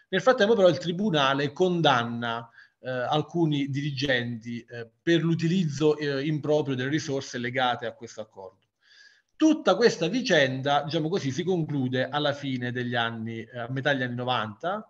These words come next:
e, eh, comincia, eh, a partire dalla fine del novanta, nei primi anni del duemila, quella che è in realtà la vicenda legata ai sin ed è una vicenda che,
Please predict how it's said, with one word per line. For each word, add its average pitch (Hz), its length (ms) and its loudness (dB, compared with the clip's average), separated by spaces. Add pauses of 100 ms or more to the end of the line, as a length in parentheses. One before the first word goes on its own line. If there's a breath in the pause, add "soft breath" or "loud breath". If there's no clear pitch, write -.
(480 soft breath)
e, 294 320 0
eh, 165 220 0
comincia, 156 920 0
eh, 123 260 -10
a 139 120 -4
partire 151 600 0
dalla 120 180 -2
fine 180 140 0
del 151 100 0
novanta, 127 600 0
nei 123 180 -8
primi 151 260 -2
anni 135 160 0
del 165 140 -6
duemila, 180 500 0
quella 190 320 -2
che 139 160 0
è 156 60 2
in 135 80 -4
realtà 139 340 0
la 117 80 -2
vicenda 135 500 -4
legata 127 440 -2
ai 175 100 0
sin 123 540 -10
ed 175 160 -2
è 143 40 0
una 135 100 -2
vicenda 139 500 -2
che, 135 300 -6